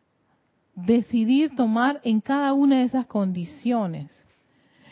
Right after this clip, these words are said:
No que voy a salir corriendo porque es que no sé qué voy a, <laughs> ay, no puedo. Eso, eso es superior a mí, no, no hay nada superior a la presencia de Soy. Pero hay que desarrollar esa conciencia. Y eso nos toma, ¿qué? Mucha perseverancia,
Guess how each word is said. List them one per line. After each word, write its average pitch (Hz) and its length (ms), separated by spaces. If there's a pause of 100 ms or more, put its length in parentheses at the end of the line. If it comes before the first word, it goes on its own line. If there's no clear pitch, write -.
No 269 260
que 302 120
voy 269 140
a 277 80
salir 226 340
corriendo 277 720
porque 240 220
es 214 80
que 247 120
no 226 160
sé 247 160
qué 247 120
voy 240 240
a, 254 220
<laughs> 339 220
ay, 320 60
no 285 160
puedo. 269 440 (420)
Eso, 277 300
eso 269 240
es 262 140 (600)
superior 214 460
a 208 60
mí, 196 200
no, 180 380
no 208 160
hay 220 140
nada 277 340
superior 208 380
a - 20
la 202 80
presencia 170 420
de 160 80
Soy. 151 340 (680)
Pero 277 180
hay 214 140
que 220 120
desarrollar 185 400
esa 180 120
conciencia. 170 640 (320)
Y 196 100
eso 202 140
nos 208 160
toma, 208 240
¿qué? 269 240 (220)
Mucha 262 340
perseverancia, 254 920